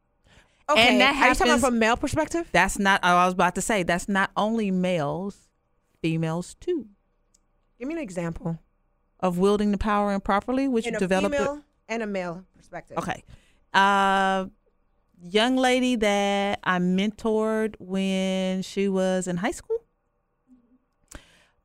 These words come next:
Speaker 2: uh, that did not have a strong family base. So she gravitated towards me as auntie, mommy, kinda, so to speak. And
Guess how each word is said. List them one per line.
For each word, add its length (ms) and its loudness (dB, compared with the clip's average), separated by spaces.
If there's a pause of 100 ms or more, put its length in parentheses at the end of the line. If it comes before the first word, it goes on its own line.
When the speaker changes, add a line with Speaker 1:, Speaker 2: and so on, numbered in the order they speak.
Speaker 2:
uh, 580 2 (100)
that 260 0
did 180 2
not 180 2
have 680 0
a 680 -2
strong 420 0
family 400 0
base. 580 -4 (120)
So 400 0
she 180 -4
gravitated 720 0
towards 320 -4
me 340 -2
as 380 -2
auntie, 560 -4
mommy, 440 -2
kinda, 420 -4
so 220 -6
to 80 -8
speak. 320 -14 (880)
And 320 0